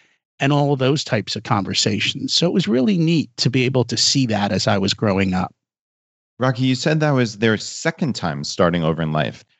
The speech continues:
Speaker 2: That piqued my curiosity. Tell me more about that, and also their decision to come to the U S.
Speaker 1: We're originally from northern India, our family history. And back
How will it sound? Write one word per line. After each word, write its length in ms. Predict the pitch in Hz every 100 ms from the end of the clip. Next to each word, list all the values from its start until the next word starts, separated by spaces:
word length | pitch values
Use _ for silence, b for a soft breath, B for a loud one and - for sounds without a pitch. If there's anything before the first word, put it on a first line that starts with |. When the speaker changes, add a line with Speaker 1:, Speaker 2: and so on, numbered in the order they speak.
| _ _
Speaker 2:
That 160 | 107 -
piqued 240 | 117 113
my 120 | 101
curiosity. 680 | 92 101 90 87 - 82 80
Tell 240 | - 127
me 120 | 143
more 220 | 139 123 120
about 240 | 110 101
that, 300 | 107 104 101 87
and 140 | - 104
also 500 | 107 - 113 107 104 b b _
their 180 | 120 113
decision 560 | 110 107 139 131 131 117
to 120 | -
come 280 | - 123 143
to 120 | -
the 120 | 78
U 120 | 69 64
S. 240 | - - _ _ _ _ _ _
Speaker 1:
We're 240 | 170 233 285
originally 560 | 220 190 202 180 175
from 640 | 139 - 147 143 135 131 - _ _ -
northern 500 | 127 135 135 127 113
India, 400 | 117 104 92 92
our 140 | 120 113
family 460 | - 120 113 107
history. 720 | - 117 107 - 101 98 - _ _
And 540 | - 127 123 117 110 -
back 260 | 123 131